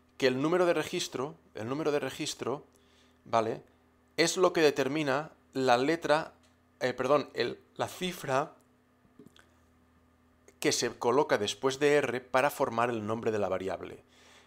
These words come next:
Es decir, que si un registro vale uno, ese uno podemos imaginar que viene a completar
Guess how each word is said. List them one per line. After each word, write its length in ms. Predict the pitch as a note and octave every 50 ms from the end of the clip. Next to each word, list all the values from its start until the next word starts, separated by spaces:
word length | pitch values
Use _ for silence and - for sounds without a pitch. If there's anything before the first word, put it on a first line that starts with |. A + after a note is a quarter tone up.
| _
Es 100 | - B2
decir, 260 | D3 D#3 - E3 E3 -
que 100 | - B2
si 140 | - -
un 180 | B2+ A#2+ A#2+ G#2+
registro 400 | A2+ A2+ - C#3+ C3+ - - B2+
vale 240 | G#2+ A2+ A#2+ B2+ C3
uno, 380 | D3 C#3+ C#3 A#2+ A#2+ C3+ D3+ - _ _ _ - - - - - _ _
ese 220 | A#2+ A#2+ - D3+
uno 220 | D3+ D3+ D#3 D3+ D3+
podemos 340 | C3 B2 C3 C#3+ D3 -
imaginar 480 | D#3 C3+ C3 C3 - B2 B2 B2 - -
que 140 | - A2+ G2
viene 420 | G2+ A2+ B2+ B2+ A#2+ A2+ G2 F2+ - - _ _ _ _ - _ _ _ _ _ _
a 140 | A2 G#2+ -
completar 800 | - A2+ G#2+ G#2+ G#2 A2 G2+ G2+ G2+ - A#2+ A#2 A2+ G#2 F#2+